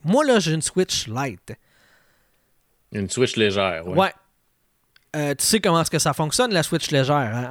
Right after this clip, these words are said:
Speaker 1: Elle a pas l'aspect Switch. Tu peux pas déconnecter.
Speaker 2: Tu peux pas la mettre sur un écran,
Speaker 1: Tu peux
Speaker 2: puis
Speaker 1: pas la mettre
Speaker 2: ouais.
Speaker 1: sur un écran. Tu peux pas jouer
Speaker 2: Ouais.
Speaker 1: à plusieurs dessus. Tu peux pas.
Speaker 2: C'est une grosse trois D S, finalement.
Speaker 1: C'est une grosse
Speaker 2: Sans trois D.
Speaker 1: trois D S.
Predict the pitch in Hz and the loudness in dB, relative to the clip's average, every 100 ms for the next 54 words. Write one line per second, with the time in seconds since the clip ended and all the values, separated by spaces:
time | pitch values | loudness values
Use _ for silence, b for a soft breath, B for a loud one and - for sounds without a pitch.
0 | 127 135 143 196 196 190 151 - 175 165 | -2 2 2 6 6 6 4 2 0 2
1 | - - 170 - - - - 156 208 214 | 0 -2 -2 -2 -10 -10 -4 0 4 4
2 | 190 160 185 165 - 185 120 139 143 131 | 4 0 2 0 2 2 4 4 4 4
3 | 123 127 - 113 110 101 107 110 110 110 | 2 0 2 2 2 0 0 2 2 2
4 | 180 208 185 180 185 165 151 170 180 185 | 4 4 6 4 4 2 2 2 2 2
5 | - 175 147 185 190 185 151 170 175 156 | 0 -2 4 6 8 6 4 4 4 2
6 | - 151 165 160 147 143 - 185 190 185 | 0 4 4 4 2 0 2 2 0 0
7 | 170 156 180 b b b b - 143 139 | -2 0 0 b b b b -2 2 4
8 | 185 - 131 117 104 107 - 95 92 90 | 2 4 4 4 4 0 -4 -4 -4 -6
9 | - 165 165 175 220 - 117 104 98 90 | -6 -4 0 2 2 2 2 2 0 -6